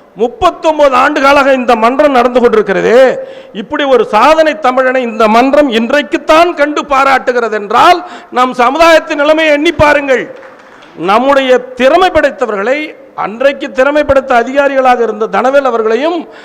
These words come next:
காசி விஸ்வநாதன் அவர்களையும், அன்றைக்கு அரசியல் சாணக்கியர் என்று சொல்லப்பட்ட கருணாநிதி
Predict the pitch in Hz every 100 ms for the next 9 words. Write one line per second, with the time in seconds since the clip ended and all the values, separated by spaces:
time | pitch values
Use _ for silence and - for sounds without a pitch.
0 | - - 220 302 277 277 254 254 254 240
1 | 240 247 269 330 349 - - - _ -
2 | 170 226 247 247 240 214 208 285 285 285
3 | 277 262 233 254 285 277 269 269 262 254
4 | 226 247 247 247 220 220 220 240 269 262
5 | 247 233 190